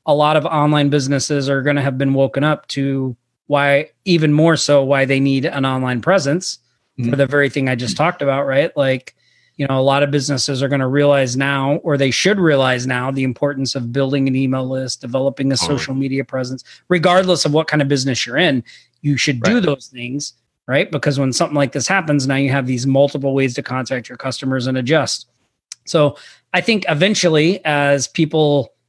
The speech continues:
Speaker 1: get more used to just being in the environment we're in, and of course, we don't know how the environment's gonna change once the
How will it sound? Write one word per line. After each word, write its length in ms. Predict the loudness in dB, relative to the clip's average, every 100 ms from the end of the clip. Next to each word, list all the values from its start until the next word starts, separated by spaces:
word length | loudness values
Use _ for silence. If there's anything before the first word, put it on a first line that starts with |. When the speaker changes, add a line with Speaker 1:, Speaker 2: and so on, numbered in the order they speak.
| _ -4
Speaker 1:
get 220 | -2 0
more 280 | 0 2 2
used 440 | 0 0 0 -2 -4
to 260 | -4 -2
just 360 | -4 -6 -8 -6
being 360 | -2 0 2 0
in 140 | -2
the 120 | -2
environment 560 | -2 0 0 0 -2 -4
we're 120 | -4
in, 120 | -4 -2
and 100 | -2
of 80 |
course, 220 | 0 -2 2
we 80 | 2
don't 180 | 2 2
know 160 | 0
how 260 | 2 2 2
the 340 | 2 2 0 -4 _ _ _
environment's 640 | 0 2 2 4 4 2 0
gonna 200 | 0 0
change 420 | 0 2 2 -2
once 460 | -2 0 0 -2
the 460 | -4 -2 -2 -2 -6